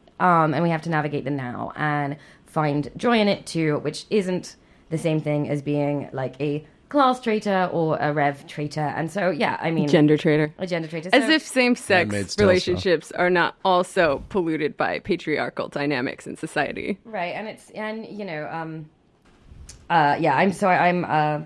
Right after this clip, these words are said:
Speaker 1: I guess I'm, uh, I've lived through in, in what, nine years of being in New York and being in the anarchist scene for much of it. Like, I've, I've seen too much radical posturing, uh, to bother with that. Um,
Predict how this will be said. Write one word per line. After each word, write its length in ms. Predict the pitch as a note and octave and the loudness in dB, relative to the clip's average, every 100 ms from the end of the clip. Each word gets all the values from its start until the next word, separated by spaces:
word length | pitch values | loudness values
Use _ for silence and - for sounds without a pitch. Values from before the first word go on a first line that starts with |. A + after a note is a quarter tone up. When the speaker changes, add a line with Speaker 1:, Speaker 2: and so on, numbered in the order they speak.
| - | -4
Speaker 1:
I 100 | F3+ | -2
guess 160 | F3 F3 | 0 0
I'm, 160 | E3 | 0
uh, 320 | B2 C#3+ C#3 - - - - | 2 2 0 -4 -16 -18 -6
I've 120 | F3 | -2
lived 200 | F#3 F#3+ | 0 -2
through 360 | - - F3+ E3 | -4 -6 -2 0
in, 160 | D#3+ D#3 | 0 0
in 180 | D#3 D3+ | -2 -2
what, 160 | D3 | -2
nine 320 | D#3 D#3 D3+ | 0 0 0
years 200 | D3+ D3 | -2 -2
of 140 | C#3+ C3+ - - _ _ | -6 -14 -20 -20 _ _
being 160 | D3+ C#3 | -4 -2
in 60 | C3 | -2
New 60 | |
York 200 | C#3+ C#3 | -2 -2
and 80 | D3 | -4
being 140 | C#3 | -4
in 60 | C#3 | -4
the 60 | C#3 | -4
anarchist 300 | C3+ C#3 - | -6 -8 -6
scene 180 | C#3+ | -4
for 320 | C#3 C#3 C3 C3 - _ _ - | -4 -4 -4 -8 -18 _ _ 2
much 300 | B3 - E3+ | 2 2 0
of 80 | |
it. 180 | D#3 - | 0 2
Like, 160 | D3+ D3 | 0 -2
I've, 180 | D3 - | -4 -4
I've 140 | D3+ | -8
seen 180 | - D3 | -4 -4
too 100 | D3 | -2
much 160 | D3 C3+ | -4 -2
radical 340 | C3 C3 C3 | -4 -4 -6
posturing, 640 | C3 D3 - A2 G2 D#3+ D#3 _ - | -10 -10 -10 -12 -10 -12 -14 _ -8
uh, 320 | A#2 A2 - - - | -6 -6 -8 -16 -14
to 80 | |
bother 220 | B2+ G#2 F#2+ | -10 -8 -10
with 100 | A2+ | -8
that. 300 | D#2+ C#2+ - _ _ D3 | -8 -8 -14 _ _ -4
Um, 460 | B2+ B2 A#2+ D3 | -4 -6 -10 -12